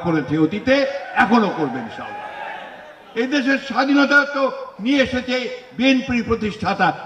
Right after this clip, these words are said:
শহীদ প্রেসিডেন্ট জিয়াউর রহমান। অন্তর্বর্তী সরকারের প্রধানের কাছে এই আহ্বান জানাতে চাই, আপনি শক্ত হাতে আপনার সরকারকে পরিচালিত করুন। এ কথা কেউ যেন না বলে যে আপনি কোনো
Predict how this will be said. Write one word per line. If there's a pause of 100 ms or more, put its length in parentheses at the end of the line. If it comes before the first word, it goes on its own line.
শহীদ
প্রেসিডেন্ট
জিয়াউর
রহমান। (320)
অন্তর্বর্তী (120)
সরকারের
প্রধানের
কাছে (400)
এই
আহ্বান
জানাতে
চাই, (960)
আপনি (120)
শক্ত (140)
হাতে (640)
আপনার (100)
সরকারকে (100)
পরিচালিত (120)
করুন। (1800)
এ
কথা
কেউ
যেন (120)
না (120)
বলে (580)
যে
আপনি
কোনো